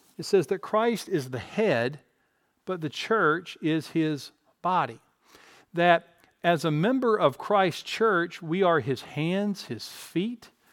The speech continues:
Uh, we are completely united to Christ, who is the head of the body. The church makes up all the parts of the body. So if you're connected to Jesus, listen,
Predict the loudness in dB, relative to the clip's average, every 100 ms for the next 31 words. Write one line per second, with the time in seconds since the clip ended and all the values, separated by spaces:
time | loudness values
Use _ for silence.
0 | _ _ _ _ _ -10 -10 -4 0 0
1 | -2 -6 -4 0 2 2 -2 -2 0 0
2 | 2 2 2 0 -4 -10 -2 2 2 2
3 | -2 0 2 0 0 -4 -4 -10 _ -8
4 | 0 4 4 4 2 -2 _ -20 _ 2
5 | 8 8 8 4 -2 _ _ _ 2 4
6 | 4 4 2 -2 2 0 0 -4 -4 2
7 | 2 2 2 -2 -2 0 0 0 -2 -4
8 | 0 0 -2 0 4 4 2 -4 _ _
9 | _ -20 -20 -2 2 2 2 -2 -2 -2
10 | 0 0 -4 -6 -4 -2 -2 -4 -6 -2
11 | -2 -2 -10